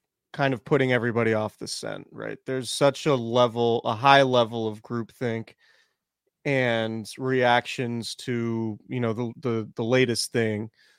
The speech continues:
the latest development, which obviously was Kansas City going to Baltimore, beating the Ravens, the Niners looking terrible for a half, and then coming back,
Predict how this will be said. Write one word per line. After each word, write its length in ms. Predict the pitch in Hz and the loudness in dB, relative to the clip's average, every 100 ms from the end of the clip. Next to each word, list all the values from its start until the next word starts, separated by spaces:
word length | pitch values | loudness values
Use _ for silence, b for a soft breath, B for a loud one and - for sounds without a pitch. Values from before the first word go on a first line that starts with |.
| _ | _
the 60 | 127 | 2
latest 360 | 131 123 113 | 2 2 -2
development, 720 | 127 113 113 110 107 117 135 - | -4 -2 -2 -2 -6 -10 -12 -10
which 220 | 127 - | -8 0
obviously 420 | 117 113 113 127 | 0 0 -4 -4
was 180 | 117 113 | -4 -4
Kansas 340 | 139 123 120 | -2 0 -2
City 280 | - 131 123 | 0 0 2
going 440 | 120 123 123 120 120 | 4 4 4 2 -2
to 180 | - 139 | -4 2
Baltimore, 540 | 131 120 - 123 117 | 4 4 0 -2 -2
beating 360 | - 127 123 120 | -2 -2 0 -2
the 80 | |
Ravens, 540 | 113 117 113 117 113 b b b b _ | -2 -2 -2 -4 -6 b b b b _
the 60 | 135 | 6
Niners 420 | 139 135 131 117 | 8 8 6 2
looking 300 | 123 120 117 | -2 -2 -2
terrible 420 | 143 127 123 120 | 4 6 6 2
for 220 | - 120 | 0 0
a 40 | 110 | 2
half, 440 | 113 113 110 - | 2 2 0 -6
and 180 | 120 120 | -8 -6
then 140 | 113 | -6
coming 340 | - 120 113 110 | -4 -4 -2 0
back, 380 | 113 110 - | 2 2 -2